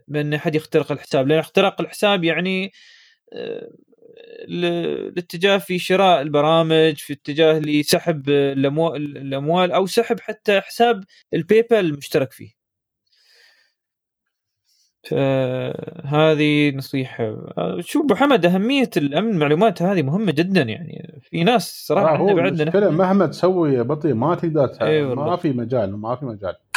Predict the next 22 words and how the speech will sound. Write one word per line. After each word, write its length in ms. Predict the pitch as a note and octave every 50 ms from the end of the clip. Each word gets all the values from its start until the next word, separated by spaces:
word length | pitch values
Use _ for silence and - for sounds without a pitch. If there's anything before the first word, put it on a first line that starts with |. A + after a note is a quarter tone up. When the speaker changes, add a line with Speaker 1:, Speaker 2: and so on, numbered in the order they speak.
| - - - _ _ _ _ _ _ _ _ _ _ -
Speaker 2:
مهما 460 | B2+ E3+ G#3 G3+ F#3+ F3 F3+ F3 E3
تقدر، 380 | D#3+ - F#3+ F3 D#3+ D#3 D#3+ C#3
ترى 140 | - D#3 D3+
الناس 220 | E3 F#3+ F#3+ D3+
تقول: 280 | E3 D#3+ E3 F#3 G3+ -
"أوه، 460 | A#3 B3 A#3+ B3+ C4 C4 C4 B3+ B3+
شو 300 | B3 - C#4+ D4 C#4+ C4+
هاي 180 | A#3+ B3 B3+
الشركة، 480 | A#3+ - - A#3 A#3+ B3 B3 G3+ - A#3+
إيش 120 | G#3 -
كبرها؟" 520 | - A3 A3 B3+ B3 A#3+ A#3+ A#3 A3+ G#3 - _ _ _ _ _ _ _ _ - D#3+
ما 60 | A3+
عنده 420 | B3 A3+ A#3+ B3 A#3 A#3 G#3+ F#3+
حد 260 | F#3 - A3+ G#3+ A3 -
تعين. 460 | F#3 F3 G#3 A#3 A#3+ A#3 A#3 G#3+ - -
شو 220 | - - C#4 C4
تعين 320 | G#3 - D#3+ E3 D#3 B2+
حد 180 | A2+ B2 A2+ G2+
أبوي؟ 200 | G2 G#2 G2+ G2+
هذا 320 | G#2 D3 E3 E3+ E3+ E3+
مهما 460 | D#3 D#3+ F#3 E3+ D#3+ F3 F3+ F3 E3 D3
تسوي 760 | - - - F3 E3+ E3+ E3+ F3 F#3 F#3 F#3 F3+ G3+ F#3+